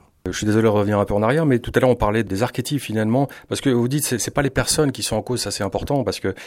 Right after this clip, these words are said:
on incrimine souvent, euh, si on se met à faire, je sais pas, une psychothérapie, une psychanalyse, on va incriminer, en tout cas au début, peut-être un parent ou un ancêtre, ou voilà. Mais vous, vous dites que c'est pas les personnes qui sont en cause, ce, ce sont seulement les archétypes qui dominent ces personnes. Et vous dites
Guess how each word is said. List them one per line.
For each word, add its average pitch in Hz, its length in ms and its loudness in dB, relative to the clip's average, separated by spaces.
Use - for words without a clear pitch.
on 90 80 -2
incrimine 101 380 0
souvent, 101 680 0
euh, 85 400 -2
si 92 260 -8
on 85 340 -8
se - 140 -14
met 90 140 -4
à 90 80 -2
faire, 85 300 -6
je 82 80 -12
sais - 120 -10
pas, 101 140 -4
une 90 60 -4
psychothérapie, - 580 -6
une 87 140 -6
psychanalyse, 92 600 -6
on 101 80 -8
va 95 80 0
incriminer, 98 600 0
en 90 100 -2
tout 98 100 -10
cas 92 100 -4
au 90 80 -2
début, 92 300 -2
peut-être 90 400 -4
un - 120 -8
parent 107 580 -2
ou 95 260 -6
un 85 120 -8
ancêtre, 98 500 -4
ou 90 160 -4
voilà. 98 240 2
Mais 117 100 0
vous, 135 160 2
vous 160 100 2
dites 165 140 -2
que - 80 -4
c'est 131 160 0
pas 156 140 2
les 160 60 2
personnes 147 340 -2
qui - 80 -12
sont 135 100 0
en 120 60 4
cause, 175 180 -4
ce, - 140 -4
ce - 260 -4
sont - 180 -6
seulement 156 280 0
les 120 180 2
archétypes 131 400 -8
qui 120 100 -10
dominent 147 300 0
ces 127 140 -4
personnes. 101 480 -6
Et 110 60 0
vous 107 120 0
dites 151 160 -2